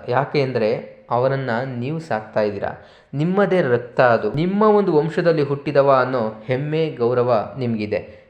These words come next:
ಹೀಗಾಗಿನೇ ಆತನನ್ನ ನೀವು ತುಂಬ ಮುದ್ದಿಸ್ತೀರಾ. ಆತ ನಿಮಗೆ ಚಿನ್ನನೂ ಆಗ್ತಾನೆ, ಬಂಗಾರನೂ ಆಗ್ತಾನೆ, ರನ್ನನೂ ಆಗ್ತಾನೆ. ನಮಗೆ ನಮ್ಮ ಮಕ್ಕಳು ಕೂಡ ಚಿನ್ನ, ರನ್ನ, ಬಂಗಾರ ಆಗ್ತಾರೆ. ನೋಡಿ ಗುಡಿಸ್ಲಲ್ಲಿದ್ದಾಳೆ, ಆಕೆಗೆ ಬೇರೇನೂ ಇಲ್ಲ. ನಾಳೆ ಅಂದ್ರೇನು ಗೊತ್ತಿಲ್ಲ,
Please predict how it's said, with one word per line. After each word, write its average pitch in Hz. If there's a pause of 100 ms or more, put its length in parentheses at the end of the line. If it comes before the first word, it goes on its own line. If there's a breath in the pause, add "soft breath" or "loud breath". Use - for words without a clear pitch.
(100)
ಹೀಗಾಗಿನೇ 165
ಆತನನ್ನ 127
ನೀವು 123
ತುಂಬ 135
ಮುದ್ದಿಸ್ತೀರಾ. 131 (340 loud breath)
ಆತ 160 (300)
ನಿಮಗೆ 123 (240)
ಚಿನ್ನನೂ 135
ಆಗ್ತಾನೆ, 131
ಬಂಗಾರನೂ 123
ಆಗ್ತಾನೆ, 120
ರನ್ನನೂ 110
ಆಗ್ತಾನೆ. - (560 soft breath)
ನಮಗೆ 190 (200)
ನಮ್ಮ 131
ಮಕ್ಕಳು 170
ಕೂಡ 165
ಚಿನ್ನ, 139 (160)
ರನ್ನ, 120
ಬಂಗಾರ 113
ಆಗ್ತಾರೆ. -
ನೋಡಿ 151 (380)
ಗುಡಿಸ್ಲಲ್ಲಿದ್ದಾಳೆ, 156 (140)
ಆಕೆಗೆ 170
ಬೇರೇನೂ 147
ಇಲ್ಲ. 143
ನಾಳೆ 147
ಅಂದ್ರೇನು 165
ಗೊತ್ತಿಲ್ಲ, 123